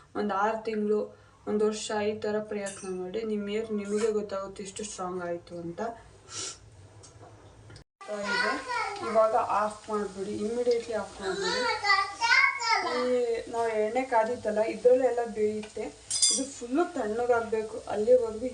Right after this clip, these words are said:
ಏನು ಮಾಡಕ್ ಹೋಗ್ಬೇಡಿ. ಫುಲ್ ತಣ್ಣಗಾದ್ಮೇಲೆ ಶೋಧಿಸ್ಕೊಳ್ಳೋಣ. ಅವಾಗ ಯಾವ ಕಲರ್ ಬಂದಿದೆ ಅಂತ ತೋರಿಸ್ತೀನಿ ನಿಮಗೆ. ನೋಡ್ರಿ ಎಷ್ಟು ಚೆನ್ನಾಗಿ ಅದರ ಸ್ಮೆಲ್ ಅದು ಬಿಟ್ಕೊಂತ ಇರುತ್ತೆ, ಎಷ್ಟು ಗಮ್ ಅಂತ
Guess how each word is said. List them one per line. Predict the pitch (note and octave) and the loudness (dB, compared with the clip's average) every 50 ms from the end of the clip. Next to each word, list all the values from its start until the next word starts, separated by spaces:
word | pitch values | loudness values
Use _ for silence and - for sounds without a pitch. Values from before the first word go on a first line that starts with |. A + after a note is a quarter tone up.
| G#3+ G#3 | -4 -4
ಏನು | G#3 G#3+ A3 G#3+ | -4 -4 -6 -6
ಮಾಡಕ್ | G#3 G3+ F#3+ F#3+ F#3+ - F#3 | -8 -8 -8 -12 -14 -12 -12
ಹೋಗ್ಬೇಡಿ. | F3+ E3+ F3 F#3+ - - - - | -12 -10 -10 -10 -12 -12 -10 -6
ಫುಲ್ | - A#3 A3+ - - | -4 -4 -2 -2 -4
ತಣ್ಣಗಾದ್ಮೇಲೆ | G#3 F#3+ G3+ A3+ B3 A3+ G#3+ G3 G3 G3 F#3 F#3+ G3+ G#3 B3+ D4 D4+ - - - - - - - - | -4 -2 -2 -2 -2 0 0 0 -2 -2 -4 -6 -6 -4 -4 -4 -6 -8 -12 -14 -16 -18 -18 -6 0
ಶೋಧಿಸ್ಕೊಳ್ಳೋಣ. | - G#3 G#3+ A3+ A3+ - - - G3 G3 F#3+ F#3+ F#3 F3+ F#3 | 2 2 4 4 2 0 -2 -8 -6 -6 -4 -4 -2 -2 -2
ಅವಾಗ | F#3+ A3 A3+ G#3 G3+ | 0 0 0 0 -2
ಯಾವ | G3 F#3+ - - | -2 -4 -6 -6
ಕಲರ್ | G3+ G3+ G3+ G3 F#3 F#3+ | -4 -2 -4 -4 -4 -6
ಬಂದಿದೆ | F#3+ F#3 F#3 F#3 - F#3+ F3+ | -6 -6 -6 -8 -6 -6 -6
ಅಂತ | F#3 G3 G#3 G#3 - | -6 -6 -6 -2 2
ತೋರಿಸ್ತೀನಿ | G#3+ G#3 G#3 G3+ G3 - - - F#3 F#3 F#3 F#3 F#3 F#3 | 2 2 2 0 -4 -6 -4 -2 -2 -2 -2 -6 -6 -6
ನಿಮಗೆ. | F#3 F3+ F#3 F#3+ F#3 G#3+ B3 - - - - - - - - - - - - - - - | -8 -8 -8 -4 -2 2 2 4 2 2 -2 -8 -18 -20 -20 -20 -20 -20 -20 -20 -12 -6
ನೋಡ್ರಿ | G#3 G#3 G#3 G#3 G#3 G3+ | -6 -4 -4 -4 -6 -8
ಎಷ್ಟು | - - A3 G#3+ G#3+ G#3+ | -10 -10 -10 -10 -8 -8
ಚೆನ್ನಾಗಿ | G#3+ G#3 G3+ G#3 G#3 G#3 G#3 - - - - - - - - - | -8 -6 -6 -6 -6 -8 -10 -14 -14 -14 -14 -14 -14 -6 0 2
ಅದರ | G#3+ G#3+ A3+ A3+ A3 - | 2 4 4 2 0 -2
ಸ್ಮೆಲ್ | - A#3 A3+ A#3+ C#4+ E4+ D#4+ C#4 | -4 -2 0 2 4 6 6 4
ಅದು | C4 - A3+ G#3 A3 | 4 2 -2 -8 -10
ಬಿಟ್ಕೊಂತ | G#3 - - - A3+ A3+ A3 G#3 G#3+ G#3 | -10 -8 -6 -4 -4 -4 -4 -4 -8 -6
ಇರುತ್ತೆ, | G#3 G#3 G#3 - G3 - | -8 -8 -10 -10 -14 -12
ಎಷ್ಟು | - - B3 G3+ G#3+ | -8 -8 -6 -4 -4
ಗಮ್ | G#3 G#3 G#3+ A3 - A3 A3 | -4 -4 -4 -8 -10 -10 -8
ಅಂತ | A3 G#3+ | -8 -6